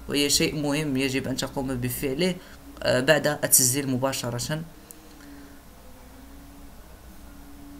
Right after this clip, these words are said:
هنا يمكنك يعني ضبط إعدادات الباي بال، يعني الحساب البنكي الخاص بك من هنا. يمكنك ضبط إعداداته من هنا أو إعدا-، ضبط الإعدادات بعد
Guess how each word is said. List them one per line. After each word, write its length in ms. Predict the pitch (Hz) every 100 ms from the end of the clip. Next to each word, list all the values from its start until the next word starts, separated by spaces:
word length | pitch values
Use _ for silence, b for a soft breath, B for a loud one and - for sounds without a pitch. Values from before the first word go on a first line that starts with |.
| - -
هنا 200 | 143 175
يمكنك 400 | 170 143 160 139
يعني 220 | 147 131
ضبط 280 | 127 - -
إعدادات 580 | 131 127 123 135 131 -
الباي 340 | 123 123 139
بال، 400 | 135 143 147 143 -
يعني 320 | - 120 117
الحساب 400 | 120 - 127 123
البنكي 520 | 120 127 123 123 123
الخاص 400 | 120 - 127 -
بك 180 | 123 123
من 120 | 127
هنا. 400 | 123 127 139 175 - - - - - - B B -
يمكنك 300 | 208 214 175
ضبط 460 | 165 160 156 -
إعداداته 500 | 139 139 143 131 131
من 180 | 127 131
هنا 240 | 123 131 139
أو 260 | - 143
إعدا-، 500 | - 123 123 123 -
ضبط 340 | 120 190 - 123
الإعدادات 720 | - 127 131 123 147 147 120
بعد 600 | 120 123 131 120 127